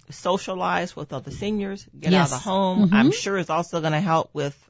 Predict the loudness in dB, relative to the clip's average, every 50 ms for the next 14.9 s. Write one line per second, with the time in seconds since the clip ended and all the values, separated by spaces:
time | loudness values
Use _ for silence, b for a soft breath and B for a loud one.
0 | _ -10 -10 -10 -8 -6 -8 -8 -8 -6 -6 -4 -4 -4 -4 -4 -4 -6 -6 -8
1 | -12 -8 -6 -4 -4 -4 -6 -12 -20 -20 -20 -16 -8 -6 -2 0 0 0 0 -2
2 | -4 -4 -2 -2 -2 0 0 -4 -4 -4 -2 -2 0 0 0 0 2 2 2 2
3 | 2 0 0 0 0 -2 -2 -4 -10 _ -4 -4 -2 -2 -2 -4 -4 -4 -2 -2
4 | -2 -2 -2 -2 -2 -4 -4 -4 -6 -6 -6 -4 -2 0 0 -2 -2 -4 b b
5 | b b b b b -4 -2 0 0 0 -2 -2 -4 -6 -8 -8 -14 -12 -10 -10
6 | -12 -12 -10 -6 -4 -2 0 2 2 2 0 -2 -4 -6 -8 -8 -10 -10 b b
7 | b b b b b b 0 2 4 4 4 2 -2 -4 -4 -2 -4 -6 -8 -6
8 | -6 -4 -2 -2 -2 -2 -2 -4 -4 _ B B B B B B B -8 -4 0
9 | 0 0 0 0 -2 0 0 0 0 -2 -2 -4 -4 -4 -2 -2 -2 -2 0 -2
10 | 0 0 -2 -2 -4 -4 -4 -4 -4 -2 -2 -2 -4 -4 b b b b b -18
11 | -14 -8 -4 -2 0 0 -2 -2 -4 -6 -6 -6 -4 -4 -4 -6 -6 -10 -14 -14
12 | -10 -4 -2 0 0 0 -2 -6 -8 -8 -8 -8 -8 -8 -12 -16 -20 _ _ _
13 | _ _ _ -4 2 4 4 6 6 6 4 2 0 -2 -4 -4 -6 -6 -8 -10
14 | -14 -14 _ _ -6 -6 -6 -6 -2 0 2 2 2 0 -2 -6 -6 -6